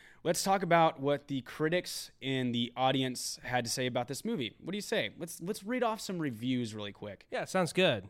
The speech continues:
Speaker 2: This is, uh, this was how I kinda came into this movie. I'm glad this person kind of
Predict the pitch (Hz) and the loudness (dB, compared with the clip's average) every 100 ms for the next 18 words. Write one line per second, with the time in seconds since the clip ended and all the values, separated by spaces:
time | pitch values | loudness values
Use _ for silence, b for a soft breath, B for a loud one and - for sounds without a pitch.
0 | - 151 165 190 165 170 165 165 160 160 | -8 -2 2 2 6 8 10 10 10 8
1 | 156 - 165 185 269 208 202 202 190 214 | 4 -4 0 0 2 4 8 8 8 6
2 | 185 - 165 156 214 139 120 127 123 127 | 2 2 2 4 2 0 -2 -4 0 0
3 | 123 131 131 123 127 - 135 131 135 135 | 0 0 0 -2 -4 -2 -4 -2 -4 -4
4 | 127 123 117 - | -2 -4 -6 -12